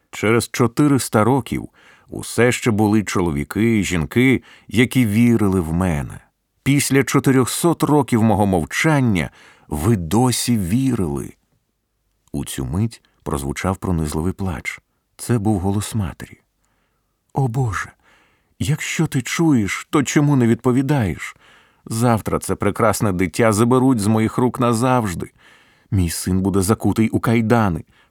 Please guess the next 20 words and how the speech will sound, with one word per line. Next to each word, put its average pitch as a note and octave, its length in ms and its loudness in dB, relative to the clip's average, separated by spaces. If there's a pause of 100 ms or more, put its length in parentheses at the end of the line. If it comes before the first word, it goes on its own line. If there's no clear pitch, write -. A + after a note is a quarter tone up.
поневолений B2 840 4 (260)
і B2+ 100 4
до B2 240 6
віку A#2 340 2
приречений G#2 640 4
робити G#2 440 2
цеглу A2+ 640 2
біля F#2+ 260 2
берегів F#2+ 480 2
Нілу. G#2+ 560 2 (800)
Я A#2+ 340 -2
помру, A2+ 540 4
так C3 280 0
більше F2+ 420 0
ніколи F#2 400 2
й F2+ 40 2
не E2+ 120 2
побачивши E2+ 720 -4
своєї D2 500 -4
дитини. D#2+ 500 -4